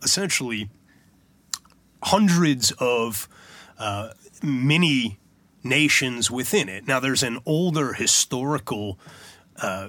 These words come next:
India. You know, there, there are pre-nation state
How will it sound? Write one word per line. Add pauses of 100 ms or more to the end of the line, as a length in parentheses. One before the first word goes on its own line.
(160)
India. (160)
You
know,
there,
there
are (440)
pre-nation
state